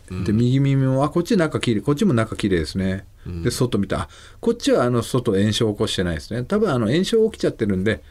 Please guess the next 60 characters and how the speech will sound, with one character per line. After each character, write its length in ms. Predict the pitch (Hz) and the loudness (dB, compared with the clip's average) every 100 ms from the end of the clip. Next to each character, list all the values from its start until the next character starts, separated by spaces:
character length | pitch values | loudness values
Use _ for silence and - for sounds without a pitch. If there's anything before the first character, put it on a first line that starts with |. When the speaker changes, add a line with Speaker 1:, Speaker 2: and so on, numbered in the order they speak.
| - - | -10 -4
Speaker 2:
お 100 | 120 | -4
薬 240 | - 120 | 0 0
出 120 | 107 | 0
し 80 | - | -2
て 60 | 90 | -4
お 60 | |
き 100 | - | -2
ま 120 | 107 107 | -2 -2
す」 120 | - - | -6 -18
っ 20 | |
て 100 | - - - - | -20 -20 -20 -6
言 120 | 80 | -2
わ 80 | 78 | -2
れ 80 | 76 | -2
て。 220 | - - - | -8 -12 -8
Speaker 1:
う 20 | |
ん。 400 | 90 85 78 - - - | -6 -6 -8 -14 -20 -8
Speaker 2:
で、 60 | 156 | -4
そ 140 | - | 0
れ、 200 | 143 139 117 - - | 2 2 0 -6 -8
も 200 | 131 107 | -2 0
う 20 | |
軟 260 | 98 110 110 | 2 2 0
膏 380 | 107 101 98 95 | 0 2 2 0
を 60 | |
さ、 240 | - 85 - - 92 | -2 -8 -8 -14 -8
Speaker 1:
う 60 | |
ん。 280 | 87 78 76 - - - - | -6 -8 -12 -20 -20 -18 -4
Speaker 2:
二、 260 | 110 110 107 | 0 0 2
三 200 | 139 110 | 2 2
日 280 | 82 85 78 80 80 - | 0 -4 -4 -4 -8 -8
塗 120 | 92 | -6
っ 20 | |
て。 240 | 85 - 87 | -6 -4 -4
Speaker 1:
う 60 | |
ん。 200 | 80 80 - - - - - - - - 110 | -4 -10 -16 -20 -20 -20 -20 -20 -20 -10 -4
Speaker 2:
で、 320 | 101 95 - - - - | -2 -2 -8 -20 -20 -2
も 140 | 160 131 | 2 2
う、 200 | 101 - - - - - - | 0 -6 -20 -20 -20 -20 -12
そ 220 | - 160 | -6 -2
ろ 100 | 185 | 0
そ 160 | 143 | 0
ろ 80 | 117 | 0
い 80 | 101 | 0
け 140 | 147 | 0
ん 40 | 151 | 0
じ 80 | 107 | 0
ゃ 40 | |
ね 80 | 90 | -2
え 40 | |
か 120 | - 85 | -6 -10
っ 40 | - - - | -12 -18 -8
て 80 | 82 | -6
思 120 | 76 | -6
っ 20 | |
て。 260 | - 78 - | -8 -12 -8
Speaker 1:
う 40 | |
ん。 140 | 90 82 | -6 -6
Speaker 2:
で、 80 | 65 - 90 | -10 -12 -8
耳、 580 | 90 95 92 90 80 | -4 -2 -2 -2 -6